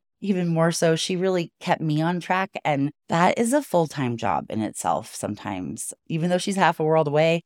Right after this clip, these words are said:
that woman knows how to keep me on track, and I appreciate it. That was a big reason why I wanted her on this project, because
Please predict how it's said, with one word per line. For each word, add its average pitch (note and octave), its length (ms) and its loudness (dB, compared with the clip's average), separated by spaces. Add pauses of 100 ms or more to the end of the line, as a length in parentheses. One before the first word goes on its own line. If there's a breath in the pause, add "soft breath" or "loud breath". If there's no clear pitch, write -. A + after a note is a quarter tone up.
(100)
that E3+ 320 2
woman F3+ 420 0
knows D#3 280 2
how E3 160 2
to D3+ 80 -2
keep - 260 -6
me D#3 140 4
on D3 160 4
track, D#3 300 2
and C3+ 220 -2
I B2+ 160 -2
appreciate C#3+ 720 -4
it. G3 200 2
That C#3+ 120 -6
was C3+ 120 -4
a C3+ 80 -6 (100)
big A#2+ 160 -4
reason C3 320 -4
why B2+ 180 -6
I B2 40 -4
wanted A2+ 320 -2
her A2 80 0
on A2 140 -2
this A2+ 120 -4
project, - 560 -4
because A2 400 -4